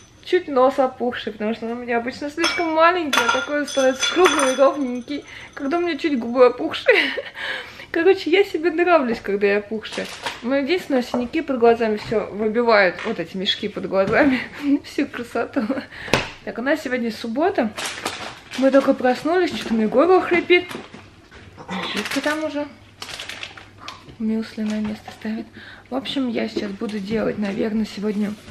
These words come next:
оладушки, потому что у нас кефира там много, а не блинчики.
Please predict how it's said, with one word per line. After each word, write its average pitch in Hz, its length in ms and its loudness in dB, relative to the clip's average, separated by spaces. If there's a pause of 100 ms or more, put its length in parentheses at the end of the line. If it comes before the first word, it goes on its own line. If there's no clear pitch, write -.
оладушки, 220 580 -2
потому 277 300 -4
что 269 160 -8
у - 20 -4
нас 247 160 -6
кефира 240 420 -6
там 233 220 -8
много, 226 380 -6 (280)
а 214 80 -4
не 220 120 2
блинчики. 214 640 -4